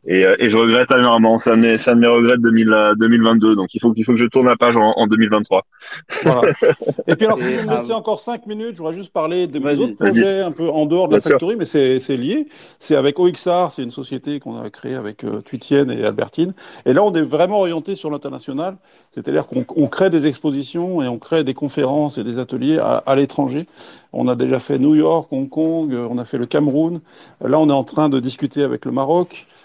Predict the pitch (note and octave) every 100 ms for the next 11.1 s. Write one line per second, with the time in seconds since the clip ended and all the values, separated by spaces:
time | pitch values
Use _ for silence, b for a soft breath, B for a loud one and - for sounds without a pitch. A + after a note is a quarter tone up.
0 | b - C3+ - D3 C3 B2+ B2+ B2+ B2+
1 | C3+ C#3 F3 E3+ E3 D3 D3 C3 E3+ F#3
2 | E3+ C#3 C3+ E3+ - - F3 C#3+ D#3+ F3
3 | E3+ D3+ C#3 B2+ B2 C#3 C3 - - C#3+
4 | C#3+ F3 F3 C3+ - F3 E3+ C#3 B2+ B2
5 | B2+ - C#3 C#3 - C3+ C3 E3 F3+ b
6 | b b - D3+ D#3+ - C#3 C3 E3 F3+
7 | F3 C3 B2 B2 A#2 A2+ A2 A#2 A#2 D#3+
8 | C#3+ A2+ - B2+ D3 C3+ - A#2+ B2+ B2
9 | A2+ G#2+ G#2 _ B B B A#2+ A2 G#2+
10 | G2+ C3+ A#2 A2+ B2+ B2 C3 C3 A#2+ G#2+
11 | E3+